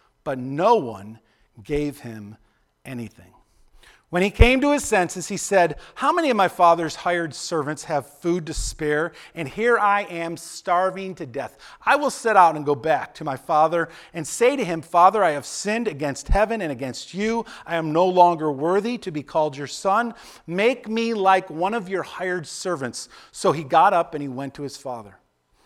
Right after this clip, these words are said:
While he was a long way off, his father saw him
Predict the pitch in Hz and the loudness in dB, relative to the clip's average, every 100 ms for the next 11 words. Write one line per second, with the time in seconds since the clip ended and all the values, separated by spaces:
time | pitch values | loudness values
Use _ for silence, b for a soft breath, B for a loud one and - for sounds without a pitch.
0 | b b _ 147 156 190 196 208 196 196 | b b _ 4 6 6 2 0 4 6
1 | 202 202 208 170 139 143 - - _ _ | 6 2 4 6 6 4 -2 -20 _ _
2 | _ _ _ _ _ _ 165 - - 180 | _ _ _ _ _ _ -8 -6 6 8
3 | 180 143 131 131 - - 170 156 120 107 | 8 6 -2 -6 -14 -2 2 2 2 -10
4 | 110 | -14